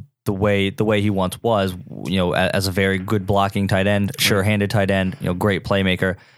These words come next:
Speaker 1: You know, I just think he's been out of the game for just a little bit too long, gotten a little bit older. You know, I, you know, I, I don't think he could do it. I, I would not want the Redskins to do that. I would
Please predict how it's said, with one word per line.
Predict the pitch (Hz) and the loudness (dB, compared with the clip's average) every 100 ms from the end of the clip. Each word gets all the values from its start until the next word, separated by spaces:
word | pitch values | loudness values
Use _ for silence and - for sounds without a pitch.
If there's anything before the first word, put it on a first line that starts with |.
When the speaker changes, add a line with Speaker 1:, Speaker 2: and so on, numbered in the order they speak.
| _ | _
Speaker 1:
You | |
know, | 95 | 0
I | 92 | 0
just | 92 - | -2 -2
think | 95 87 | -2 0
he's | 98 | -2
been | 90 90 | 0 2
out | 92 92 | 2 0
of | |
the | 92 | 0
game | 92 92 | 0 0
for | 90 | -2
just | 92 - | -6 -4
a | |
little | 104 107 | -2 0
bit | 107 | -2
too | - 117 | -2 0
long, | 107 107 104 | 2 2 2
gotten | 95 85 | 0 0
a | 101 | 0
little | 110 | 0
bit | 107 107 | 0 0
older. | 107 101 98 | 2 2 0
You | - | -2
know, | 90 | -2
I, | 87 85 - | 0 -2 -4
you | 101 | -4
know, | 92 90 101 _ _ _ _ _ _ | -2 -4 -8 _ _ _ _ _ _
I, | 95 | -2
I | 98 - | -2 -2
don't | 104 | -2
think | 101 | 0
he | 98 | 0
could | 95 | 0
do | 101 | 0
it. | 98 | 0
I, | 98 95 92 - | 0 0 -2 -2
I | 101 | -2
would | 104 104 | 0 0
not | 101 90 | 0 0
want | 98 101 | 0 0
the | 101 | 0
Redskins | 101 107 - 110 104 - - _ | 0 0 -2 -2 -2 -6 -14 _
to | 95 | -2
do | 107 | 0
that. | 104 117 135 - | 2 2 0 -2
I | 92 | 0
would | 98 95 | 0 -2